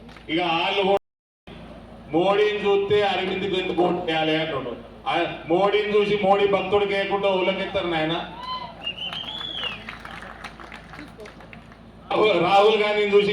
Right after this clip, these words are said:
నీకేమంటావు అంకుల్? ఏమమ్మా ప్రధానమంత్రి ఓళ్ళు అవుతారు? మోడీయా రాహుల్ గాంధీయా? అవో మీరు సపోర్ట్ చేయరు, ఎందుకు వినబడుతుందా అందరికి?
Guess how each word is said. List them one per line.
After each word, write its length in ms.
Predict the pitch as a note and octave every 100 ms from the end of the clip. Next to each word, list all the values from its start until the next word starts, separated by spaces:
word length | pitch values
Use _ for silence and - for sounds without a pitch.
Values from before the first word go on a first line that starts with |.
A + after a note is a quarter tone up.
| G3
నీకేమంటావు 580 | F#3 F#3 F#3+ F#3+ F3+ D#3
అంకుల్? 300 | D#3+ F3 G3 - - - - - - - - - - - - - - - - - - - - - - - - - - - - - - - - D#4+ - - - - - - - - - - - - - D#3+
ఏమమ్మా 380 | G3+ G#3 G#3+ G#3 F3+ E3
ప్రధానమంత్రి 580 | F#3 G#3 G#3+ A3 G#3 G3+
ఓళ్ళు 160 | G#3 A3
అవుతారు? 300 | G#3+ G#3 F3 D#3+ - - - -
మోడీయా 400 | D#3+ G#3 G#3 G#3 A#3 A#3+
రాహుల్ 280 | A3+ A3+ A3+
గాంధీయా? 400 | A3+ G#3 F3 C#3+ - - - - - - - - - - - - - G#4+ G#4+ - - - -
అవో 140 | F3+ G3+ G#3
మీరు 140 | G#3 G3+
సపోర్ట్ 300 | F3+ G#3 A3
చేయరు, 180 | A3+ G#3 G#3
ఎందుకు 240 | G#3+ A3 F#3+
వినబడుతుందా 500 | G#3 A3+ A3+ A3+ G3+
అందరికి? 380 | F3+ G#3 G#3 B3